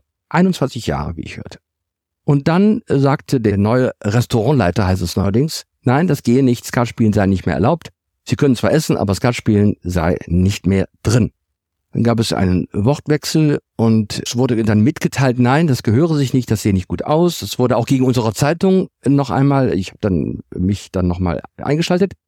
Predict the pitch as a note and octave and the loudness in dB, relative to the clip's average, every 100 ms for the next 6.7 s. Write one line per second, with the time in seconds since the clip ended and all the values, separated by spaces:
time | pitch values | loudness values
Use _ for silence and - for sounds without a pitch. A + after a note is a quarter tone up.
0 | _ _ _ D#3 C#3 C3+ C3+ C3 A2+ B2 | _ _ _ 2 2 2 2 2 0 0
1 | G#2 D3 D#3 C#3 C3+ D3+ - C3 C#3+ - | 0 0 2 2 2 0 2 2 2 0
2 | B2 B2 A#2+ - G#2+ G2 A#2 - - G#2+ | 0 0 0 -2 -2 0 -2 0 0 0
3 | - - G2+ D#2+ - - _ A2+ G2 G#2+ | 0 -2 0 -2 -6 -10 _ -2 0 0
4 | G#2+ G2+ F2+ F2 F#2+ F#2 F2+ - E2+ F2+ | 2 2 0 0 0 0 0 -2 0 0
5 | F#2+ F2+ F2+ D#2 F2 E2 D#2+ C#2 - F2 | 2 2 2 0 0 0 0 -2 -6 -4
6 | F2+ E2+ G2 A#2 C3+ - C#3+ | -4 0 0 0 0 -2 -2